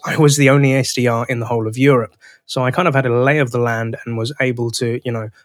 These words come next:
book as many meetings as I could with some great companies. And then one day, um,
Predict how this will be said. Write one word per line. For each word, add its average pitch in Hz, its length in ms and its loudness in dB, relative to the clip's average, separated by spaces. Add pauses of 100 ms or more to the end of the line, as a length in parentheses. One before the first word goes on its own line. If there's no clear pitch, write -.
(120)
book 127 340 -2
as 117 140 -4
many 143 200 2
meetings 135 340 2
as 120 80 0
I 117 80 0
could 113 200 -6
with 113 120 -8
some 113 160 -12
great 117 260 -4
companies. 135 560 -4 (600)
And 165 120 4
then 180 140 6
one 233 160 6
day, 160 260 6
um, 131 400 2